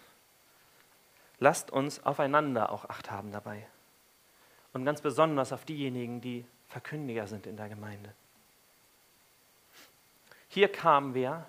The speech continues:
die geistlichen Leiter Israels, diejenigen, die eigentlich Wahrheit verkündigen sollten,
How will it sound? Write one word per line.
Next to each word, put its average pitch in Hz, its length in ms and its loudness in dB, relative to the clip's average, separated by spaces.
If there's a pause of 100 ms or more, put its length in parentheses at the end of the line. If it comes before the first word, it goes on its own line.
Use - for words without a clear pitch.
(140)
die 139 60 -10
geistlichen 131 480 -8
Leiter 123 320 -4
Israels, 104 540 -12 (460)
diejenigen, 151 500 -2
die 107 180 -8
eigentlich 180 760 -2 (680)
Wahrheit 127 380 2
verkündigen 107 560 -10
sollten, 104 420 -10